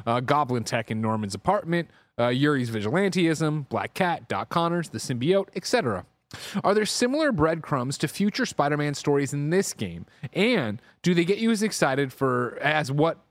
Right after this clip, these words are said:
was present in the first two games?" Now, before we answer that, I do wanna toss this in. Dan Likes Everything wrote in and said, "Obviously without spoilers, uh, but does it feel like there is a clear opportunity for a smaller follow-up game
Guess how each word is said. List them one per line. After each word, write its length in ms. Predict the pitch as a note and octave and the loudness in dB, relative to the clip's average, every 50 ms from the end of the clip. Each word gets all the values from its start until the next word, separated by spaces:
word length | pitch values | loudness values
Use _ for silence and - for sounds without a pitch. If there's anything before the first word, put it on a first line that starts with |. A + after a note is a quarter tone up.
| _ _ C3+ | _ _ 0
was 240 | C#3 D3 C#3+ C3+ - | 2 2 2 0 -2
present 420 | - - F#3 E3+ D3+ - C3+ A#2 | 0 0 2 2 2 -2 -4 -4
in 120 | A#2+ B2+ C3 | -4 -4 -4
the 60 | A#2+ | -4
first 280 | - - C3 A2+ - - | -2 -2 -2 -2 -2 -4
two 160 | - A#2+ G#2+ | -6 -6 -4
games?" 400 | - F#2+ F2 F2 E2+ - - - _ _ _ _ _ _ - | -4 -8 -10 -12 -14 -16 -16 -18 _ _ _ _ _ _ -4
Now, 80 | A#2 | -4
before 200 | A#2 A#2 - F#3+ | -4 0 2 2
we 140 | G3 F#3+ F#3 | 2 2 0
answer 160 | F3+ - E3+ | 0 0 0
that, 60 | D3+ B2+ | 0 2
I 20 | |
do 80 | C3 C#3 | 2 0
wanna 140 | D3 C#3 - | 0 -2 0
toss 220 | - D3 B2+ A#2+ | 0 0 -2 0
this 240 | - D3 C#3 - - | 0 -2 -2 -2 -4
in. 180 | G2 F#2 G2 - - - - _ _ _ C#3 | -8 -8 -8 -12 -14 -20 -20 _ _ _ 0
Dan 280 | A#2+ F#3 F3+ F#3+ F#3+ | 0 2 2 4 2
Likes 220 | F3 E3 D#3 - - | 2 2 2 4 2
Everything 360 | C4+ D#4 C#4+ - - D3 C3 | 4 4 2 2 2 2 2
wrote 200 | C3 B2+ A#2+ A#2+ | 4 4 4 2
in 40 | B2 B2+ | 2 0
and 100 | B2+ - | -2 0
said, 280 | - C3+ A#2+ B2 B2+ - - - _ _ - | 0 0 0 0 -2 -6 -14 -20 _ _ 2
"Obviously 460 | G#3+ A#3+ C#4+ B3 B3 A3 - G#3+ G3+ | 2 4 4 2 0 0 2 2 4
without 260 | G3+ F3+ F3 E3+ D#3+ | 4 4 2 0 0
spoilers, 640 | - - - G3 F#3+ F3 C#3 B2 G#2+ A2 A2+ - - - - _ _ - | -4 0 2 2 2 4 2 0 0 0 -2 -6 -8 -16 -20 _ _ 0
uh, 220 | D3+ D#3+ D#3 D3 | 2 2 2 2
but 240 | C3+ E3 D#3+ - - | 2 0 0 2 2
does 180 | F#3 F#3+ G#3+ A3+ | 2 2 2 0
it 100 | C4 G3 | -2 -4
feel 260 | - - E3 D#3 C#3+ | 0 0 2 2 2
like 160 | C3+ C3 - | 2 2 2
there 160 | D3+ C#3 C#3+ | 2 2 2
is 100 | C#3+ C3 | 2 0
a 80 | C3+ C3 | -2 -4
clear 280 | - - - D#3+ D3+ | -2 -2 0 2 4
opportunity 600 | C#3+ C3 C3 - C#3+ - - C#3+ C3 B2 A#2+ B2 | 4 2 2 0 -4 -4 -4 -4 -4 -2 -2 -4
for 160 | A#2+ - B2 A#2 | -2 -2 -2 -2
a 80 | A2+ | -2
smaller 480 | A2 - - D3+ C#3 C#3 C#3 C#3+ C#3 C3 | -4 -4 -2 0 0 2 2 2 0 -2
follow-up 560 | - - C3 B2 B2 B2 A#2+ A#2 A2 A2 - | 0 0 0 2 2 2 2 0 0 -2 -4
game 400 | - A#2 G#2+ G2 G2 G2 G2+ | -6 -4 -4 -4 -6 -8 -10